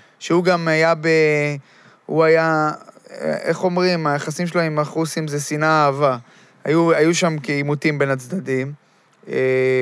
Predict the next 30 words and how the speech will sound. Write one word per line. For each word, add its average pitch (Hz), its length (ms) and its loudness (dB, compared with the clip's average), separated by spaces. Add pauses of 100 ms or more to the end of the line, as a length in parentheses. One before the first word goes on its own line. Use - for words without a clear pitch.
(140)
אבל 147 220 0
הוא 170 160 4
אחרי 165 380 2
ה-, 147 500 4 (680)
אחרי 151 340 2
ההתקוממות 151 1160 2
נגדו, 156 600 0 (640)
הוא 139 80 -12
גם 160 180 0
נפצע, 147 480 -2 (260)
הוא 127 280 -6
עבר 147 300 2
טיפולים 143 400 -6
בארצות 143 300 -2
הברית, 143 260 -2
הוא 151 80 -2
למעשה 165 340 0
נאלץ 180 380 0
לוותר 156 280 0
על 160 60 4
השלטון 147 420 -2
בלחץ 143 360 0
של 143 120 -4
מדינות 135 400 -4
המפרץ 147 680 -2 (400)
וארצות 143 380 -2
הברית, 185 380 2 (560)
עלה 156 640 2 (400)
מישהו 147 360 -2
אחר, 180 480 2